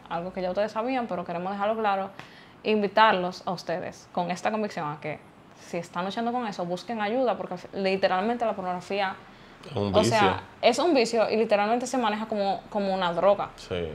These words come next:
Speaker 1: Y
Speaker 2: Tu cerebro
Speaker 1: hace
Speaker 2: literalmente te lo exige.
Speaker 1: Ajá, hace
Speaker 2: Ujú.
Speaker 1: daño, o sea, a nivel cerebral perjudica.
Speaker 2: Sí.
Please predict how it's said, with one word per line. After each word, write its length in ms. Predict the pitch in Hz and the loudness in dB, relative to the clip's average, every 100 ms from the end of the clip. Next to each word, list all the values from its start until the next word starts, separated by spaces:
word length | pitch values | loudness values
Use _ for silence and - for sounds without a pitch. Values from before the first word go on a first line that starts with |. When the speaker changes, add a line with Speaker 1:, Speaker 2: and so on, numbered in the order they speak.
| 85 95 - - - - - - | -10 -14 -18 -20 -20 -20 -20 -2
Speaker 1:
Y 220 | 226 208 | 4 6
Speaker 2:
Tu 60 | 196 - | 6 8
cerebro 200 | 196 220 | 10 10
Speaker 1:
hace 100 | - | 10
Speaker 2:
literalmente 440 | 131 104 104 107 | 10 8 6 0
te 120 | 101 | 2
lo 60 | 101 | 2
exige. 420 | 92 - 95 90 87 - - | 2 0 -2 -2 -14 -12 -4
Speaker 1:
Ajá, 360 | 208 214 196 | -4 -2 -2
hace 140 | 196 247 | 0 2
Speaker 2:
Ujú. 80 | |
Speaker 1:
daño, 300 | 208 226 233 - | 2 4 0 -2
o 60 | 226 | -2
sea, 180 | 220 | 2
a 40 | 202 | 4
nivel 220 | 196 190 | 4 2
cerebral 460 | 190 240 196 185 180 - - - - - - | 2 2 4 2 0 -6 -18 -20 -20 -16 2
perjudica. 560 | 214 190 170 175 - - - - | 2 4 2 0 -4 -12 -16 -16
Speaker 2:
Sí. 180 | - | -12